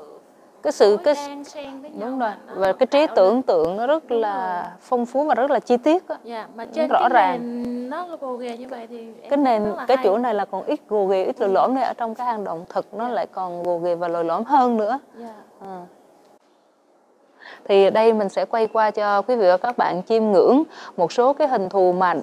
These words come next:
Speaker 1: đã được các cái nghệ sĩ đương đại của thời chúng ta phát họa lại, mô phỏng lại. Tại vì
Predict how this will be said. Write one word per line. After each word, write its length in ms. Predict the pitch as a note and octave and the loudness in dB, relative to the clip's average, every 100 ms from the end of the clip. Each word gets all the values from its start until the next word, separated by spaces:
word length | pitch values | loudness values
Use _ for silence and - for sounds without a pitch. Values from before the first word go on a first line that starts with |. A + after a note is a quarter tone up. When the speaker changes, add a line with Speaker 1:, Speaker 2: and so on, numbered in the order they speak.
| - - | -6 -4
Speaker 1:
đã 220 | E3+ A3+ | 0 2
được 320 | A3 G3 G#3+ | 6 6 4
các 140 | C4 C4+ | 0 2
cái 120 | C#4+ | 2
nghệ 240 | A#3 F3 E3+ | 4 4 2
sĩ 520 | - C#3+ G#3+ D4+ E4+ D#4+ F3 | 2 2 4 6 4 2 4
đương 200 | A#3 A3+ | 4 6
đại 280 | E3 C3+ G3+ | 4 2 -2
của 120 | A#3+ | -2
thời 200 | G#3+ F3+ | 0 0
chúng 240 | A3+ C4+ | 0 -4
ta 360 | C4+ G#3+ - G#3 - | -2 0 0 -2 -4
phát 180 | C#4+ D#4 | -4 -2
họa 180 | G#3 E3 | 0 2
lại, 260 | F3+ D#3 | 4 4
mô 260 | F#3+ A3+ B3 | 4 6 4
phỏng 260 | A#3 G3+ B3 | 4 0 0
lại. 260 | F3+ E3 | 2 0
Tại 180 | E3+ F#3 | 0 0
vì 260 | F#3 F#3 | 4 4